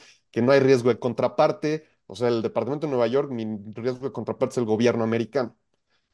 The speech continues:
Si no tengo riesgo de contraparte, pues, más limpio, ¿no? Es un asset pristine, este, pues, como leer el oro antes, ¿no? Hace mucho te-, cuando estábamos en estándar, en patrón oro.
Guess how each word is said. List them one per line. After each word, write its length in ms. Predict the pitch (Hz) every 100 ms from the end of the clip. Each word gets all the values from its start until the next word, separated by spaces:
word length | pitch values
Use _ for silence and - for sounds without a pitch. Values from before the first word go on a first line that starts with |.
| _
Si 220 | - 117
no 200 | 117 135
tengo 200 | 151 143
riesgo 260 | 127 127 131
de 80 | 110
contraparte, 840 | 117 113 113 127 120 - 139 - _
pues, 380 | - - - -
más 340 | - 107 120 117
limpio, 320 | 160 156 110
¿no? 160 | 131
Es 160 | 139 -
un 100 | 127
asset 400 | 127 - 135 -
pristine, 520 | 113 104 - 170 123 104
este, 760 | 101 - 104 98 - - - _ _ _
pues, 100 | - -
como 140 | 147
leer 140 | 156 175
el 100 | 160
oro 180 | 156 113
antes, 320 | 110 101 -
¿no? 120 | 117
Hace 200 | 110 -
mucho 240 | 104 - -
te-, 280 | - - - - _
cuando 220 | 95 90
estábamos 440 | _ 113 110 101
en 100 | -
estándar, 400 | - - 107 101
en 60 | 107
patrón 360 | 104 - 107 101
oro. 180 | -